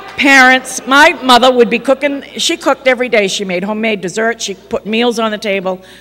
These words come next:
Lived with both of my grandparents. My dad would come home at four o'clock.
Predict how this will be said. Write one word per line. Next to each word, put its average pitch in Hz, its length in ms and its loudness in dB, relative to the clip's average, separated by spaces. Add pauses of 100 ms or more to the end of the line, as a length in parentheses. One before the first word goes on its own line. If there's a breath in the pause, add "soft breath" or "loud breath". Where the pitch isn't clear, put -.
(160 loud breath)
Lived 254 240 2
with 220 140 -2
both 247 200 0
of 262 80 -6
my 233 140 0
grandparents. 208 640 -4
My 180 100 -2
dad 233 300 2
would 247 140 -4
come 226 120 -4
home 214 200 -4
at 202 80 -14
four 214 240 -2
o'clock. 190 440 -2